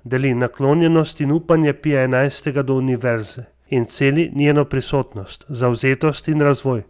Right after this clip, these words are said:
ter ponovi svojo bližino in svoje očetovsko spremstvo. In iz srca podeljuje poseben apostolski blagoslov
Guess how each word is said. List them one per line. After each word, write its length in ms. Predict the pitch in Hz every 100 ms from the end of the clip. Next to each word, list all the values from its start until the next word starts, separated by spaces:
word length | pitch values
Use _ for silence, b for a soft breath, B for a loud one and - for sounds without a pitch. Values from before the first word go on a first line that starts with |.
| _
ter 180 | 139 127
ponovi 420 | 131 131 127 123
svojo 340 | - 139 131
bližino 500 | 120 123 120 165 165
in 80 | 147
svoje 320 | 127 147 139
očetovsko 680 | 131 123 185 185 160 - 156
spremstvo. 640 | - - 139 113 - - - - _ _
In 120 | 131
iz 120 | 117 107
srca 380 | 120 - 120
podeljuje 540 | 110 120 117 123 151 139
poseben 520 | 131 - 165 151 151
apostolski 600 | 139 131 - 160 143 -
blagoslov 640 | 131 127 131 120 - 113